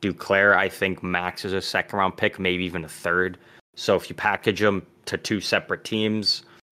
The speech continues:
and in return you get Husso, who could turn around and you could end up flipping him at some point and getting more assets back, and then a,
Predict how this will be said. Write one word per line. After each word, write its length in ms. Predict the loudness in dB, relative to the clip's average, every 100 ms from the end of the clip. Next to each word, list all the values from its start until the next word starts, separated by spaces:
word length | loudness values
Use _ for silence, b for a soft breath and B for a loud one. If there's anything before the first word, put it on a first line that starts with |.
| _ 0
and 320 | 0 0 -2
in 100 | -4
return 440 | -4 0 0 2
you 100 | 0
get 200 | 0 0
Husso, 480 | -2 -2 2 4 4
who 320 | 2 0 -2 -8 B B _ _ _ _
could 160 | -6 -2
turn 240 | 2 4
around 340 | 4 4 2 0
and 80 |
you 60 | -2
could 160 | 0 0
end 240 | 0 -2
up 180 | -4 -6
flipping 380 | -4 -4 -2 -2
him 220 | 0 0
at 100 | 0
some 180 | -2 0
point 280 | 0 -2
and 80 | -2
getting 180 | -4 -2
more 180 | 0 0
assets 280 | -2 -8 -2
back, 320 | 0 2 -2
and 100 | -4
then 240 | -4 -4
a, 120 | -6